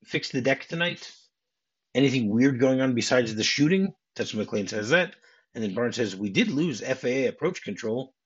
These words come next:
McLean goes, "What's that?" "One way we manage the planes, but we've got backup." And a long look from McLean. "Okay, you got backups. Backup for everything you think can go wrong.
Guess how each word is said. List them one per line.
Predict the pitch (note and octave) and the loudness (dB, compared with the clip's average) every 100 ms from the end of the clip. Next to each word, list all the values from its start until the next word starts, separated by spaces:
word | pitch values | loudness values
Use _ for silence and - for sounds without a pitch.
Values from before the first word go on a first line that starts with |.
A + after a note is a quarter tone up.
| _ _ _ | _ _ _
McLean | G2 - A2+ | -12 -6 -2
goes, | A#2 G2 | -2 0
"What's | D3+ - | 0 2
that?" | B2 F#2 - _ _ _ _ _ - | 0 0 -6 _ _ _ _ _ 2
"One | A#3+ A3 | 4 4
way | D#3+ | 2
we | C3+ A2+ | 0 0
manage | B2 A#2+ F#2 | -2 -2 -6
the | G2 | -6
planes, | C#3 A2 G2 - | -6 -6 -8 -12
but | - G2 | -8 0
we've | A3 | 2
got | F3 B2 | 4 2
backup." | - A2 - - _ _ _ _ _ _ _ _ - _ _ - | 0 -2 -4 -14 _ _ _ _ _ _ _ _ -20 _ _ -8
And | A2 | 0
a | G2+ | 4
long | C3 B2+ | 4 6
look | B2+ B2+ | 4 2
from | - A#2+ | 0 0
McLean. | A2 C3 G#2+ F2 E2 - _ _ _ _ _ _ _ _ _ _ _ - - | 0 0 0 0 -8 -14 _ _ _ _ _ _ _ _ _ _ _ -8 4
"Okay, | B2 B2 | 4 4
you | F2+ G2+ | -2 -2
got | C3 | -2
backups. | A#2+ A#2 - - - - _ _ _ _ _ - | 0 -2 -2 -12 -18 -20 _ _ _ _ _ 0
Backup | C3 C3 C3+ A2 _ _ - | 2 2 -2 -4 _ _ -10
for | B2+ - | -8 0
everything | C3+ D#3+ D#3+ E3 | 2 2 -2 -4
you | B2+ | -4
think | - D3 C#3+ - - - | -6 -8 -8 -12 -20 -8
can | - C#3 C3+ | 2 4 6
go | A#2 A2+ | 4 2
wrong. | G#2+ G2 E2 | 0 -4 -8